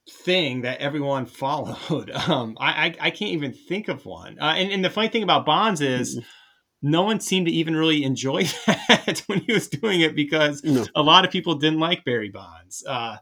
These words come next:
Speaker 1: it, whereas it didn't quite feel that way in ninety-eight with Sosa and McGwire. Um, uh, I, I have slightly different feelings about the Bonds thing. Uh, I,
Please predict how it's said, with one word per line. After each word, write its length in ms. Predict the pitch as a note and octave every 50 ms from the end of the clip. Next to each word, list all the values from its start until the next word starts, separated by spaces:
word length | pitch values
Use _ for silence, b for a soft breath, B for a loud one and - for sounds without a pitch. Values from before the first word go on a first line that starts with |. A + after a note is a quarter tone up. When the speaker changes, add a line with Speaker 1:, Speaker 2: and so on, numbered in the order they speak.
| b b b b b b b b _
Speaker 1:
it, 160 | - D3 C#3 D3
whereas 480 | C#3+ C#3+ - C#3+ D3 D3+ D3 C#3 C3+ C3
it 60 | C3+
didn't 160 | D3+ D3 D3
quite 240 | - C#3 C3+ C3+ -
feel 120 | - C#3 C3
that 140 | B2+ A#2+ A#2
way 140 | B2 B2 A#2
in 60 | A2+
ninety-eight 500 | A2+ A#2 A#2 A2 A2 A2 A2 A2+ A2+ -
with 160 | G#2+ G#2 G2+
Sosa 380 | - - A#2+ A2+ G#2+ - - A2+
and 100 | G#2 G2+
McGwire. 720 | G2 G2 G#2 A2+ A#2 A2+ G#2+ G2 - - A2+ A2+ A2 -
Um, 380 | A#2 A2+ G#2+ G#2 G2+ G2 F#2+ F#2+ _ b b b b b b b b b b b b b _ _ _ _ _
uh, 120 | - D#3 B2+
I, 320 | C3 C3+ D3+ D#3+ - E3
I 20 | F3+
have 100 | E3 A#2+
slightly 320 | - - D#3 D3+ C#3+ B2+ A#2+
different 320 | B2 C#3+ C3 C3 A2+ -
feelings 360 | - A#2 A2 G#2+ G#2 G#2 G2+
about 380 | G#2+ G2+ G2+ G2 G2 G2 - - _ _ -
the 100 | A#2 G#2+
Bonds 380 | G#2+ G#2+ G#2 G2 G2 F#2+ -
thing. 400 | - - G2+ G2+ G2+ G#2 A2 A2+
Uh, 300 | G2+ G#2 G2 F#2+ F#2 F#2 - -
I, 160 | B2+ B2+ C3